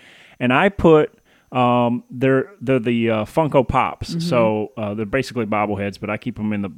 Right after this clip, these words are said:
Speaker 1: in the box 'cause I don't want dust getting on 'em. And I've got Batman and Green Arrow, Flash. I got
Speaker 2: Yeah.
Speaker 1: a bunch of X-Men characters, the Guardians of the Galaxy, and I'm, I'm putting 'em, you know,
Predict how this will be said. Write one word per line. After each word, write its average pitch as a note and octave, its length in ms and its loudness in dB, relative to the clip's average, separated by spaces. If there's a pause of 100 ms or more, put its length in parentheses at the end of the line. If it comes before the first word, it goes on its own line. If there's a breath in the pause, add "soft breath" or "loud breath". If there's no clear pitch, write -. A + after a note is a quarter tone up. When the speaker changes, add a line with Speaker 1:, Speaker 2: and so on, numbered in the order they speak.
Speaker 1:
in G#2+ 100 -4
the G2 80 -6
box F#2+ 380 -6
'cause G2 160 -12
I G2 40 -4
don't F#2+ 120 -6
want F#2+ 100 -10
dust G#2 240 -6
getting G#2 180 -10
on F#2+ 160 -6
'em. G2+ 160 -6
And A#2+ 80 -4
I've D3 160 -4
got A2 280 -2
Batman G2 580 -6
and F#2 240 -12 (340 soft breath)
Green B2 300 -2
Arrow, G#2 300 -4
Flash. G2 640 -4
I A#2+ 80 -4
got A#2+ 120 -2
Speaker 2:
Yeah. A#2 40 0
Speaker 1:
a A2+ 40 -2
bunch A2+ 240 -2
of - 60 -6
X-Men G#2+ 400 -4
characters, G2+ 580 -4
the A2+ 60 -8
Guardians G2+ 440 -4
of G#2+ 80 -6
the G2+ 40 -10
Galaxy, F#2+ 600 -6
and F2+ 100 -6
I'm, F#2+ 140 -6 (400 soft breath)
I'm C3 220 0 (280)
putting E3 280 0
'em, C3+ 340 2
you B2 100 2
know, A2+ 220 2